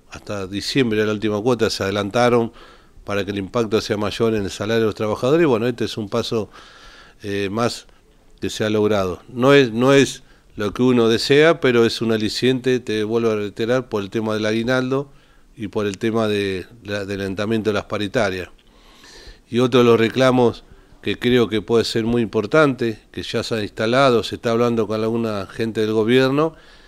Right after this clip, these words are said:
es que se termine la discriminación hacia los trabajadores registrados, que se universalice el pago total del salario familiar por hijo a todos los trabajadores. Hoy de seis millones de trabajadores registrados,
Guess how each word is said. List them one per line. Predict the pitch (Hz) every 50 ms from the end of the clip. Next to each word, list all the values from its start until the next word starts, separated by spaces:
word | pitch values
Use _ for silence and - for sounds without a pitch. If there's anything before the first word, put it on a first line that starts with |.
| - - - _ _ _ _
es | - 107 98 -
que | - - 113 110 113 120 113 - _ _ _ - - - - - -
se | - - 98
termine | - 110 107 110 120 139 135 127 120
la | 113 110 107
discriminación | 104 104 95 - - 110 107 101 107 107 107 101 - - 156 165 165 139 113 - - - - - - - - - - - - -
hacia | - 101 101 - - 101
los | 98 92
trabajadores | - - 107 104 98 - 117 117 117 113 107 101
registrados, | 98 - 104 90 - - 120 127 131 131 135 139 151 - - - - - - - - - - - - -
que | - 98
se | 92 - - 110 107 107 123
universalice | 123 107 107 107 107 110 110 107 - - 120 113 139 151 135 - - 120 110 101 -
el | 101 98
pago | 85 - 123 120 117 110 104 95
total | - 101 92 - 135 139 135 131 113 -
del | 110 104 92
salario | - - 104 117 117 110 104
familiar | - - 104 104 110 113 117 113 101
por | - 110 104 117
hijo | 123 120 - 131
a | 139 143
todos | - 208 175
los | 143 113 98
trabajadores. | - 110 107 107 98 - 104 101 98 98 92 87 - - - - - - - - _ - - - _ _
Hoy | - 113 123 135 127
de | 117 113 104
seis | - - 127 131
millones | 123 120 104 - - 127 127 123 113 113
de | 110
trabajadores | 95 107 107 104 - 123 120 120 113 110
registrados, | - - 107 95 - 151 170 160 143 120 107 -